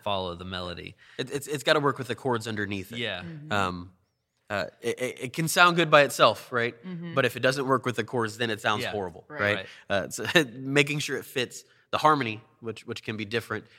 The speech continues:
Speaker 3: Yeah.
Speaker 2: uh, for all different kinds of styles of music, uh, ba-, making sure that it fits worship style. So listening to those kinds of groups,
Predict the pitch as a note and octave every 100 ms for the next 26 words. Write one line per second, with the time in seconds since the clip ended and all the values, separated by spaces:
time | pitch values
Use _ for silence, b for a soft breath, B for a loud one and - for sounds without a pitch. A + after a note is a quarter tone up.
0 | - - G2 - G#2 G#2+ G#2+ G2+ - -
1 | G#2+ G2+ G2 G2 - - G#2 G2+ F#2+ F#2
2 | G2+ G#2+ F#2+ - b b - - A2 A2+
3 | G#2 B2 A#2 A2+ A2+ G#2+ F#2+ - A2+ G2
4 | - G#2 G2 F#2+ - E2+ F#2 - G2+ G#2
5 | - F#2+ F#2+ F#2+ - F#2+ F#2+ F#2 F#2 -